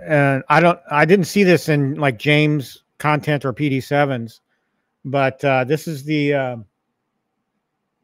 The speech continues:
the, the, uh, Asteroids Recharged game that I really wanted a shot at, but we were, we just wanted to get out of there. And there, these two guys were sitting on this machine, and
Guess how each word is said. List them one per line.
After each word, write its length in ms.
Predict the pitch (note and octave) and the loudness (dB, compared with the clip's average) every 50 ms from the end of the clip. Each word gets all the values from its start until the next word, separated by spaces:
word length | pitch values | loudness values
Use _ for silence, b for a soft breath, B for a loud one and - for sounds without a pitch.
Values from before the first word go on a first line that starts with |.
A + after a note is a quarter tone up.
| _ _ _ _ _ _ _ _ _ _ _ _ _ - | _ _ _ _ _ _ _ _ _ _ _ _ _ -16
the, 260 | C3 C3+ D3 D3 C#3+ C3 | -12 -8 -6 -6 -6 -8
the, 360 | A#2+ B2+ B2 C3+ C#3+ D3+ - _ _ _ _ _ - | -8 -10 -10 -8 -10 -10 -12 _ _ _ _ _ -16
uh, 200 | D3+ B2+ B2 C3+ - | -14 -12 -12 -8 -4
Asteroids 520 | D3+ C#3+ E3+ - - D#3+ D#3+ D3+ B2+ A2+ | -2 -2 -2 0 2 2 4 4 2 2
Recharged 840 | C#3 D3 C3 - - D3+ C#3 D3 D3 D3 C#3 C3 A#2+ - - - D3 | -2 -4 -2 0 2 4 6 8 6 6 4 0 -6 -14 -18 -16 -6
game 320 | A#2+ C#3+ C#3 C3+ C3 B2+ A#2+ | -2 -2 0 0 0 -2 0
that 120 | C3 B2+ | 0 0
I 40 | B2+ | 2
really 380 | C3+ C#3 D3 D#3+ E3+ E3+ E3+ | 2 2 4 6 6 6 6
wanted 260 | D#3 D3+ D3+ D3 C#3+ C#3+ | 6 4 4 2 2 2
a 80 | C#3 | 0
shot 320 | B2+ - - C#3+ C#3 C#3+ C#3 | -2 0 0 2 4 4 4
at, 300 | C#3 C3+ C3 B2+ A#2+ - | 2 0 0 -2 -4 -4
but 320 | C#3 C3+ C3+ C3 C3 C3 - | -4 -2 -2 -4 -6 -6 -4
we 140 | C#3+ D3 D3+ | -2 0 2
were, 180 | D3+ D3 C#3+ | 2 2 0
we 160 | C3+ C#3 D#3 | -2 -2 -4
just 220 | E3 C#3 D3 B2+ - | -2 -2 -2 -4 -2
wanted 220 | C#3 C#3+ C#3 C3 | -2 -2 -2 -4
to 80 | A#2 A#2 | -4 -2
get 120 | C3 C3 | 0 2
out 200 | C3 C3 C3 B2+ | 2 4 4 2
of 80 | C3+ C3+ | 2 2
there. 340 | C3+ C3 C3 C3 B2+ B2+ - _ _ _ _ _ _ _ _ _ _ _ _ _ _ _ - | 2 2 2 2 0 -4 -8 _ _ _ _ _ _ _ _ _ _ _ _ _ _ _ -8
And 320 | C3+ B2+ C3 C3 C3 C3 | -6 -4 -4 -4 -4 -2
there, 180 | C3 C3 C3 D3 | -2 -2 -2 -4
these 320 | D3+ A#2+ C3 C3+ B2+ - | -6 -6 -6 -6 -6 -8
two 180 | - - D3 A#2+ | -8 -8 -4 -2
guys 360 | C3 B2+ B2 B2 B2+ A#2 A2 | 0 2 2 2 0 0 -4
were 220 | A2+ B2 B2 A#2+ | -6 -6 -6 -6
sitting 360 | - - - C#3+ D3+ - B2+ | -8 -8 -6 -6 -6 -4 -6
on 180 | C3 B2+ B2+ B2 | -6 -6 -6 -6
this 200 | B2 B2 - - | -6 -8 -10 -10
machine, 600 | C3+ B2+ - - C#3 C3+ C3 C3 C3 C3 B2+ B2+ | -12 -12 -12 -10 -8 -8 -6 -6 -6 -8 -8 -8
and 260 | B2 A#2+ A#2 A2+ G#2 | -10 -10 -12 -14 -16